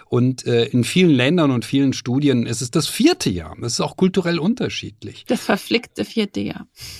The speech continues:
Speaker 1: Das verflixte vierte Jahr. Also wenn wir international schauen, die größte Studienzusammenfassung, die ich kenne von, ich glaube, hundertachtzig Ländern, kommt zu dem Schluss, also beim vierten Jahr, da ist der Höhepunkt in den meisten Ländern.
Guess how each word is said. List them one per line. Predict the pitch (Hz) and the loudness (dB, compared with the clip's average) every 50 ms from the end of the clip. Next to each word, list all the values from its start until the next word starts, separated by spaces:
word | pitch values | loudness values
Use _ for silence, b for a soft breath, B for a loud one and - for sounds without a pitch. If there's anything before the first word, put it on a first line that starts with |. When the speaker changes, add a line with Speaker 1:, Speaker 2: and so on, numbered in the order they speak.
| B B B 214 - - | B B B -6 -4 -2
Speaker 1:
Das | - 120 - | -4 -4 0
verflixte | - 143 131 - 285 285 - - 277 240 | 0 0 2 4 2 2 4 2 0 0
vierte | - - 330 330 - 214 139 | 2 2 2 2 2 2 2
Jahr. | 117 101 101 104 | 2 2 2 2
Also | 120 120 135 135 | 0 0 2 4
wenn | 143 151 156 | 4 4 4
wir | 151 151 175 | 2 2 4
international | 214 285 294 269 214 151 123 113 - 123 110 104 101 101 98 - | 2 4 4 2 2 2 0 -2 -2 -2 -2 0 0 -2 -2 -2
schauen, | - 123 113 127 175 202 180 151 | 0 2 2 4 4 2 2 2
die | 131 117 | 0 0
größte | - 117 120 143 147 - 156 123 | 0 2 2 2 2 0 -2 -4
Studienzusammenfassung, | - - 143 143 135 143 135 135 131 127 117 120 - - - - - - - 113 113 113 135 - - - 139 127 - 127 117 104 | 0 0 0 0 2 2 2 2 2 0 -2 -6 -10 -20 -20 -18 -10 -4 0 2 4 4 4 2 2 2 0 0 0 0 -2 -2
die | 107 113 117 | -2 -2 -4
ich | 120 - - | -6 -6 -6
kenne | - - 127 151 185 170 139 110 | -4 -2 0 2 4 4 4 2
von, | - - 120 110 107 | 2 0 0 0 0
ich | 101 104 - | -2 -2 -2
glaube, | 107 104 110 117 117 113 101 104 B B B B B B | 0 2 2 4 4 2 0 0 B B B B B B
hundertachtzig | - 160 165 135 107 - - 165 147 143 - - - 123 98 | 2 4 4 4 2 0 -2 -2 -2 -2 -2 -4 -6 -4 -2
Ländern, | 104 101 110 127 160 165 147 143 135 117 113 B B B B B | 0 0 0 2 2 2 4 2 2 0 -2 B B B B B
kommt | - 135 147 151 | 2 2 2 4
zu | - 151 | 2 2
dem | 135 131 120 117 110 104 104 - | 4 4 4 4 2 0 -2 -4
Schluss, | - 131 135 139 135 - | 0 2 2 2 2 2
also | 127 120 123 131 - - - - - _ - - | 0 0 0 0 -2 -4 -12 -16 -14 _ -8 0
beim | 120 143 143 135 | 2 2 2 2
vierten | - - 131 127 120 110 107 92 | 2 2 2 2 2 2 -2 -4
Jahr, | 85 76 - 78 - | -4 -4 -10 -12 -8
da | - - 95 | -6 -4 -4
ist | 110 117 - - - | -2 -4 -6 -2 -2
der | 104 98 | 0 0
Höhepunkt | 107 120 143 143 135 - 127 123 123 123 120 | 2 2 2 0 0 0 0 0 0 0 -2
in | 123 107 101 | -2 -2 0
den | 101 101 | 0 0
meisten | 98 92 95 110 113 - - 117 | 0 0 -2 -2 -4 -2 -2 0
Ländern. | 107 104 107 107 107 107 107 104 104 | 2 2 4 4 4 2 2 0 -2